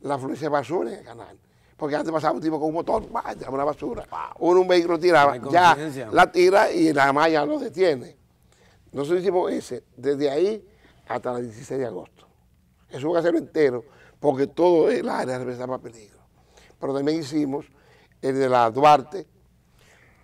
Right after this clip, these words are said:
Speaker 1: <coughs> perdón, el de la Duarte hacia Isabel la Católica.
Speaker 2: Bien.
Speaker 1: Y de Isabel la Católica a la Pedro Santana.
Speaker 2: Ok.
Speaker 1: Luego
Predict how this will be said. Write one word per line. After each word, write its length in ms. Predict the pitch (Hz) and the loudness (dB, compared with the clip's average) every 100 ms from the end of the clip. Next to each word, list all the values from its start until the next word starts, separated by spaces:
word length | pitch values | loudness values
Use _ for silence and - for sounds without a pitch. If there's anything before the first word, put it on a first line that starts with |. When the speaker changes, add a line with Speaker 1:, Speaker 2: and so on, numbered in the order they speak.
| _ _ _ _ _ _ _ | _ _ _ _ _ _ _
Speaker 1:
<coughs> 340 | - 381 - - | 0 0 0 -4
perdón, 320 | 151 139 127 - | 2 2 2 -2
el 120 | 151 | 0
de 80 | 156 | 2
la 80 | |
Duarte 460 | 147 151 160 165 165 - | 4 4 2 0 -4 -6
hacia 220 | 127 139 | -8 -6
Isabel 200 | 120 123 | -2 -2
la 100 | 127 | 0
Católica. 560 | 123 120 117 95 - _ _ _ | -2 -4 -8 -10 -20 _ _ _
Speaker 2:
Bien. 140 | - | -6
Speaker 1:
Y 20 | |
de 100 | 139 | -2
Isabel 260 | 135 135 139 | -2 2 2
la 100 | 156 | 2
Católica 580 | 156 151 165 170 151 143 156 _ _ _ _ _ | 2 2 2 2 0 -4 _ _ _ _ _ _
a 180 | 143 160 | 0 4
la 140 | 151 | 4
Pedro 180 | 127 139 | 2 -2
Santana. 600 | 131 123 120 101 95 - _ _ _ _ _ _ _ _ | -4 -10 -10 -12 -14 -20 _ _ _ _ _ _ _ _
Speaker 2:
Ok. 180 | 101 117 | -18 -8
Speaker 1:
Luego 300 | 143 156 330 | -2 0 0